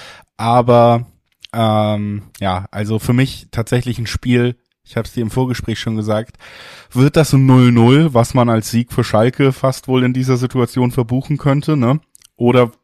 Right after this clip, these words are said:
schafft der B V B irgendwie dieses eine Tor, den Dosenöffner zu kreieren? Und die Frage dann auch so ein bisschen, wie soll das möglich sein? Viele, viele Schlüsselspieler fehlen offensiv, die das vielleicht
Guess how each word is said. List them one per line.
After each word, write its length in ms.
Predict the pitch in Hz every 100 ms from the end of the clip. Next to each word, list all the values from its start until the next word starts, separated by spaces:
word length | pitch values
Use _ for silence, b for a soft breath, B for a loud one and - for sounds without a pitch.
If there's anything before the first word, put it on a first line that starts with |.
| _
schafft 300 | - 113 -
der 60 | 113
B 140 | 110
V 140 | 110 110
B 140 | 107
irgendwie 400 | 104 107 107 104
dieses 300 | 107 104 98
eine 320 | 87 107 104
Tor, 320 | - 110 107 - B B B
den 140 | 117 107
Dosenöffner 640 | 117 113 113 110 - 104
zu 160 | - 113
kreieren? 540 | - 120 120 123 120 B B B
Und 100 | 107
die 40 |
Frage 300 | - 101 104
dann 140 | 101
auch 100 | 98
so 120 | 90 104
ein 40 |
bisschen, 340 | 98 - 104
wie 120 | 110 117
soll 200 | 113 113
das 160 | 101
möglich 360 | 117 117 113 101
sein? 380 | 110 104 104 101 -
Viele, 260 | 117 110
viele 220 | 101 - 104
Schlüsselspieler 640 | - 107 107 - 104 101
fehlen 320 | - 120 117
offensiv, 560 | 104 117 110 107 104 -
die 120 | 110
das 160 | 104
vielleicht 540 | - 113 107 110 -